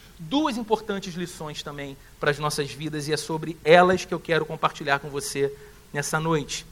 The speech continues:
A primeira é que, considerando as palavras de Jesus nesse texto, nós descobrimos que há uma diferença fundamental entre a igreja e o mundo. Existe uma diferença fundamental entre a comunidade dos discípulos de Jesus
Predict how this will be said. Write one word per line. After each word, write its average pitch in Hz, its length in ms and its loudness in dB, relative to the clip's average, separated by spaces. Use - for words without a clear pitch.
A 139 80 2
primeira 214 540 12
é 165 80 6
que, 208 100 0
considerando 214 480 8
as 226 80 0
palavras 220 420 6
de 208 80 -4
Jesus 202 320 -2
nesse 208 220 0
texto, 196 560 6
nós 190 180 10
descobrimos 220 640 6
que 214 160 6
há 214 100 12
uma 226 180 8
diferença 220 600 6
fundamental 240 1080 2
entre 175 280 -6
a - 20 0
igreja 175 560 -4
e 180 80 -8
o 190 60 -4
mundo. 117 220 -10
Existe 226 300 0
uma 262 100 0
diferença 208 840 2
fundamental 233 1040 6
entre 226 320 4
a 202 80 8
comunidade 220 720 4
dos 226 220 -6
discípulos 233 580 -4
de 185 140 -2
Jesus 190 800 0